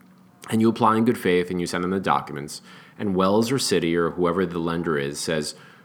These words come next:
"Sorry, we're not gonna give you a mortgage," you get your money back. You get that ten percent back that you actually put down.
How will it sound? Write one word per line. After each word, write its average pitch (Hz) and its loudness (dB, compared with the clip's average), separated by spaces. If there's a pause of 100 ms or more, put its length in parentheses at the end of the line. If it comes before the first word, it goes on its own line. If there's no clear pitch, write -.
"Sorry, 95 4
we're 87 0
not 98 4
gonna 95 -2
give 87 -2
you 90 2
a 87 0
mortgage," 90 0 (560)
you 107 0
get 104 4
your 110 2
money 95 4
back. - -8 (200)
You 95 0
get 92 2
that 87 -2
ten 107 -2
percent 113 -2
back 87 0
that - -2
you 85 0
actually 78 -4
put - -8
down. - -4